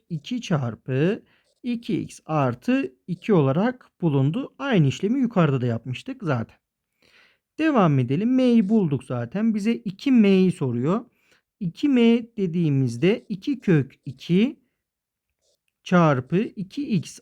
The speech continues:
artı iki oldu. Bakın M'yi iki ile çarptım. Neden? M artı M iki M oldu. Artı iki x artı üç. İki x artı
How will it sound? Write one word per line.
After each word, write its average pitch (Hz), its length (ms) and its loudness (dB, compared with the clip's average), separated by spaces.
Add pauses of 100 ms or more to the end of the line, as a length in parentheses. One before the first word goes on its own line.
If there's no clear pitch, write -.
(120)
artı 123 540 -4
iki - 260 -4
oldu. 233 580 2 (680)
Bakın 147 240 -6
M'yi 151 420 2
iki 214 240 -6
ile 185 160 2
çarptım. 160 500 -4
Neden? 185 400 0 (340)
M 202 460 4
artı 139 400 -4
M 175 400 -2
iki 285 260 -6
M 208 200 4
oldu. 110 300 -6 (960)
Artı 196 760 2 (460)
iki 226 300 -2
x 127 320 -2
artı 143 680 -2 (300)
üç. - 540 -2 (280)
İki 170 320 -2
x 113 180 -6 (100)
artı 127 600 -4